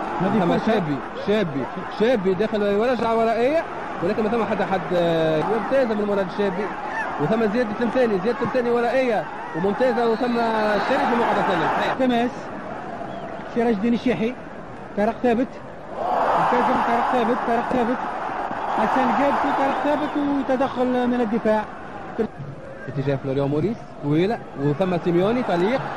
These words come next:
Speaker 2: سيميوني، سيميوني رجع كرة وباهية من شكري الوار، و-، وفرصة مرة أخرى شكري الوار يتألق، وتدخل سراج الدين الشيحي. وت-،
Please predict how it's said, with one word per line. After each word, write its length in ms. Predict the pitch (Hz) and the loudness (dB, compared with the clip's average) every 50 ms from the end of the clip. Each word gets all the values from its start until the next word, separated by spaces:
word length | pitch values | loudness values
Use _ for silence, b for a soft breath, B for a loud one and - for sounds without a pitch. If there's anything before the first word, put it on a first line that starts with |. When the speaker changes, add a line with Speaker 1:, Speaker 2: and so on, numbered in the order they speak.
| - - - - 175 | -8 -8 -6 -2 0
Speaker 2:
سيميوني، 600 | 170 165 170 180 202 233 262 285 294 302 277 233 - | 2 2 4 4 4 4 4 2 2 0 -2 -2 -2
سيميوني 360 | 226 214 220 262 285 277 269 | 0 0 0 2 2 2 2
رجع 200 | 262 247 247 247 | 0 0 0 0
كرة 240 | - 294 320 320 302 | 2 4 4 4 4
وباهية 360 | 294 311 320 320 294 294 277 | 4 4 2 4 4 2 2
من 440 | 262 269 269 262 254 247 247 240 233 - - - - - | 2 0 0 0 0 -2 -2 -2 -2 -4 -4 -6 -4 -4
شكري 160 | 262 240 254 | -2 0 0
الوار، 560 | 254 254 285 320 349 359 359 349 339 330 311 | 0 2 2 4 4 4 2 2 2 2 2
و-، 560 | 302 302 285 247 - - - - - - - 208 | 0 0 -4 -4 -6 -6 -6 -6 -4 -2 -2 0
وفرصة 400 | - 320 339 302 - 302 285 302 | 2 2 2 4 4 2 4 4
مرة 120 | 294 - | 2 2
أخرى 140 | - 269 247 | 2 2 0
شكري 180 | 277 277 277 277 | 0 0 0 2
الوار 180 | 285 285 277 262 | 2 2 2 2
يتألق، 440 | 269 - 262 254 233 240 254 247 240 | 0 0 0 0 2 0 0 0 0
وتدخل 840 | 226 196 - 285 262 - - 240 240 240 233 233 233 233 233 226 220 | -2 0 0 -2 -2 0 0 0 0 0 0 2 2 2 2 2 0
سراج 120 | 226 233 254 | 0 0 0
الدين 240 | 226 196 240 240 | 0 0 -2 -2
الشيحي. 380 | 226 202 - 220 208 208 233 269 277 - - - - - - - - - - - - - 160 | -2 -2 -2 -2 0 0 0 -2 -4 -4 -6 -6 -6 -6 -6 -6 -6 -6 -6 -6 -4 -2 -2
وت-، 440 | 165 160 175 170 170 165 165 160 156 | 0 2 2 2 4 2 2 2 0